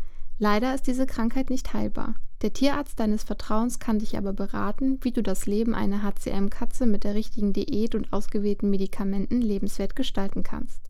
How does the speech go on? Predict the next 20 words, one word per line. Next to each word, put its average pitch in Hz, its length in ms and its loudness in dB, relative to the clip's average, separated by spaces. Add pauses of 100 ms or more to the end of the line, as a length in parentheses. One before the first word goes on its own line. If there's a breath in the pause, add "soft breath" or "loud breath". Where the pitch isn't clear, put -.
(480 soft breath)
H - 180 -2
C - 140 -2
M 254 220 0
gilt 262 220 -2
außerdem 214 520 -2
als 196 200 -4
vererbbar. - 600 -2 (320 soft breath)
Darum 208 300 0
ist 196 140 -2
es 202 160 -4
wichtig, 220 400 -4
Katzen 214 340 -2
mit 196 140 -2
dieser 208 240 -2
Erkrankung 208 640 -2
konsequent 254 680 0
aus - 120 -2
der 220 120 0
Zucht - 300 0
auszuschließen. - 720 -2